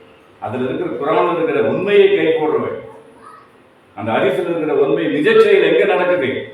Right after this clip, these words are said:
அதை தேடி அடைகிறவன் பாக்கியவான். அப்படி இருக்கும் பொழுது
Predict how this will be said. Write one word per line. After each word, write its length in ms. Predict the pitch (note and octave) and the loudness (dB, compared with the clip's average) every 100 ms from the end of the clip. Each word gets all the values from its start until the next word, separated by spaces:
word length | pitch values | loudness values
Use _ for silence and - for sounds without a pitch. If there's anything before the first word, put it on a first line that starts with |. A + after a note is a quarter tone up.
| - | -10
அதை 340 | C3+ C3 C3 C#3+ | -4 -2 -2 0
தேடி 240 | A#3 A#3 | 4 4
அடைகிறவன் 520 | A3 G#3+ - - - | 4 2 0 -2 -2
பாக்கியவான். 500 | C#3+ C#3+ A#2 F#2+ - - - - - - | -2 -2 -2 -4 -8 -12 -20 -20 -20 -10
அப்படி 260 | A2 A2 D3+ | -8 -4 -2
இருக்கும் 280 | D3+ D3 | -2 -2
பொழுது 760 | C3 B2+ B2+ B2 - - - | -4 -4 -4 -4 -4 -4 -8